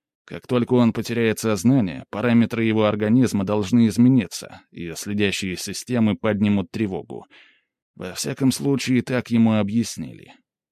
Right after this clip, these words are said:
Но сознание он так и не потерял. Едва только началась очередная серия, как в голове резко прояснилось, после чего он сразу же открыл статус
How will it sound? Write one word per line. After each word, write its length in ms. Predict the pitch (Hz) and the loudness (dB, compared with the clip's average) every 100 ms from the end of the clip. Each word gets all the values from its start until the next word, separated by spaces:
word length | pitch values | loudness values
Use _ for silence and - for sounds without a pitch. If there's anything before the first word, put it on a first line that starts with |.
| _ _ _ _ _ | _ _ _ _ _
Но 160 | 113 120 | -8 -4
сознание 640 | 127 120 127 135 131 120 | 0 2 4 4 6 6
он 140 | 117 | 4
так 220 | 113 113 113 | 2 -2 0
и 40 | |
не 120 | 110 | 0
потерял. 560 | 104 107 107 - - - _ _ _ _ _ _ | -2 -6 -6 -8 -12 -20 _ _ _ _ _ _
Едва 320 | 104 127 143 | -10 -2 0
только 300 | 139 135 127 | 2 2 4
началась 500 | 127 113 127 131 110 | 2 2 0 0 0
очередная 600 | 113 - 117 117 117 107 | -2 -2 0 4 4 4
серия, 460 | - 147 131 87 - | 0 -2 -2 -4 -8
как 240 | - 87 95 | -12 -10 -6
в 60 | |
голове 420 | 107 107 113 127 | -2 0 2 2
резко 340 | 110 117 - 113 | 2 -2 -2 -6
прояснилось, 800 | 120 123 110 135 131 - - - _ _ _ - | 0 2 2 0 0 -2 -14 -18 _ _ _ -10
после 340 | 101 90 104 | -8 -6 -6
чего 280 | - 110 123 | -4 0 0
он 160 | 92 85 | 0 -4
сразу 380 | - 120 107 104 | -2 0 0 2
же 200 | 110 104 | 2 2
открыл 380 | 101 - 104 | 0 -4 -4
статус 560 | 95 - 127 110 104 - | -4 -6 -4 -4 -6 -6